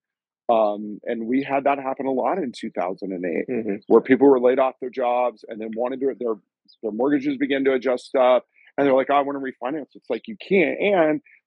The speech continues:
Speaker 1: your entire industry ran for the hills and, <laughs> and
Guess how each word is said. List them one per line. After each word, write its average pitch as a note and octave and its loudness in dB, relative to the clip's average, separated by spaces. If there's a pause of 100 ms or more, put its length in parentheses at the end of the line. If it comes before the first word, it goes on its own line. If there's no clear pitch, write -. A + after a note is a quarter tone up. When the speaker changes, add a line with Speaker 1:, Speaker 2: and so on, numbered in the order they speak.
Speaker 1:
your F#3 6
entire D3+ 0
industry C3 -4 (960)
ran C#3 4
for C#3+ -8
the A#2+ -2
hills C3+ 2
and, A2 -4 (220)
<laughs> - 4
and D#3+ 2